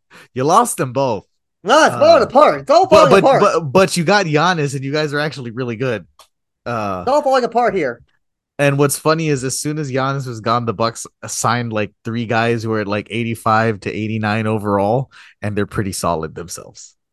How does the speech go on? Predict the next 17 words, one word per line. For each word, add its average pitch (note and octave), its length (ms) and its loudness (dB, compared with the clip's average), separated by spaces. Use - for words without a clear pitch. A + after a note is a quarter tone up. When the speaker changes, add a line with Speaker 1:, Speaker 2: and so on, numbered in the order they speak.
Speaker 1:
It's - 160 -14
just F#2+ 180 -10
his F2+ 160 -10
money's E2 340 -12
off E2 200 -10
the - 80 -20
table. F2 260 -14
But C#3 140 0
the C3 80 -2
Nuggets C3+ 540 -2
are A#2+ 140 0
now C3 300 0
Jason B2+ 400 -2
Tatum C3 340 -2
and A2+ 140 -8
Nikola A#2 300 -4
Jokic G#2+ 640 -6